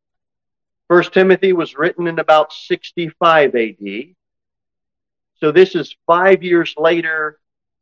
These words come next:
after Paul says, "I'm the least of all the saints." Watch what he says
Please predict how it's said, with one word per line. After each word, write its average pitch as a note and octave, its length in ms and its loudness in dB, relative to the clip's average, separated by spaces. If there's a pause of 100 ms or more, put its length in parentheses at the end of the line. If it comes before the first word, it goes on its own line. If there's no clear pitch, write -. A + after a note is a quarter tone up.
(680)
after F3 640 0
Paul D#3+ 300 4
says, D3 440 2
"I'm D3+ 160 0
the C#3+ 80 -8
least D3 320 -6
of C3+ 120 -4
all B2+ 100 2
the A#2 100 -8
saints." - 540 -8
Watch D3 260 2
what C#3+ 120 -6
he B2+ 60 -6
says C3 360 -2